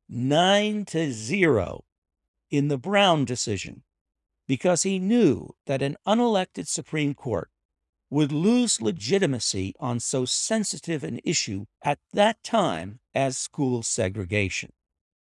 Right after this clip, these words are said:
The Brown decision also expanded rights in overruling a previous court that had restricted them.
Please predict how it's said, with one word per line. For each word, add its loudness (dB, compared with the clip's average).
The 0
Brown 4
decision 2
also 4
expanded 2
rights -2
in 2
overruling 4
a -4
previous -2
court -4
that -4
had -2
restricted -4
them. -8